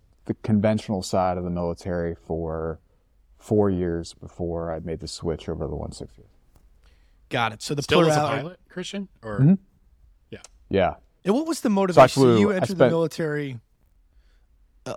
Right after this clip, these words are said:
Speaker 2: a lot of guys that get in are like, "Hey, you know, y-, y-, you, you found out early on, I assume that you liked it, to stay on an additional
Speaker 1: Mm-hmm.
Speaker 2: six years," or what, I don't know what the,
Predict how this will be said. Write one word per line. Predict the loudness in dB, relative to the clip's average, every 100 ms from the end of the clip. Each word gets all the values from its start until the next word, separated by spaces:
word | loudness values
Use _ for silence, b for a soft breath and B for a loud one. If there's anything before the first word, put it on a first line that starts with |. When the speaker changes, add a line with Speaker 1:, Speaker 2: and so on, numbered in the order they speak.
| -2
Speaker 2:
a |
lot | 2 4 4 4
of | 2
guys | 0 0 0 -2
that | -4
get | -2 0
in | 2 2
are | 0
like, | -2 -6 -6
"Hey, | -2 0 4 2
you | 2 0
know, | 2 2
y-, | 0 -8
y-, | -10 -6
you, | -2 -2 -4
you | -6 -2
found | 2 2 4
out | 2
early | 2 0
on, | 0 -2
I |
assume | -4 -2 -2
that | -2
you | -2
liked | -2 -2 -4
it, | -8 -8 _ -8
to | -6
stay | -2 -2
on | 0 -2 -4 -6 -10 _ _ _ _ _ _ -10
an | -6
additional | -6 -6 -6 -6 -4 2
Speaker 1:
Mm-hmm. | 2 2 _
Speaker 2:
six | -8 -8 -6 -6
years," | -6 -4
or | -6 -8 -2
what, | 0
I | 0
don't | -2
know |
what | -4 -6
the, | -10